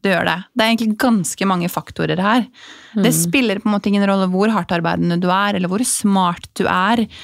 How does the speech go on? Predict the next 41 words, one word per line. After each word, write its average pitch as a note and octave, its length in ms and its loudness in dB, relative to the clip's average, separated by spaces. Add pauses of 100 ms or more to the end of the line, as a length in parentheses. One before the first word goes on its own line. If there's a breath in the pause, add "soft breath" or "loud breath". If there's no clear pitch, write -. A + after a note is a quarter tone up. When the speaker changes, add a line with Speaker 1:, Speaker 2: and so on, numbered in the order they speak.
(220 loud breath)
Speaker 1:
eller A3 160 2
hvor G#3 220 0
mye G3+ 220 2
lyst - 480 -6
du G#3 100 2
har, G#3 300 2 (420 loud breath)
hvis A3+ 100 2
ikke A3 160 0
du G#3+ 100 2
har G3+ 140 0
flere F#3 280 0
av E3+ 60 -2
disse F#3+ 220 -4
komponentene F3+ 640 -2
sammen. G#3 480 2 (400 loud breath)
Og A3 80 0
det A#3+ 80 4
er B3 100 2
liksom B3+ 200 2
litt A3+ 120 -2
sånn G3 140 -2
som F#3+ 160 0
D F#3 80 2
N F#3 160 2
A, G3 160 2
at A3+ 80 -2
det G3+ 80 -2
skal G3+ 160 -2
passe - 300 -4
ditt. - 360 -4 (220)
Speaker 2:
Mm. G3 340 0 (140)
Speaker 1:
Ehm, G#3 840 2
Speaker 2:
Du G3+ 40 0
skal G3 160 0
tilføye F#3 840 -2
der E3+ 220 2
den E3+ 140 -2
andre E3 280 -2
personen E3+ 400 0
gjerne E3 260 0
ikke - 140 -4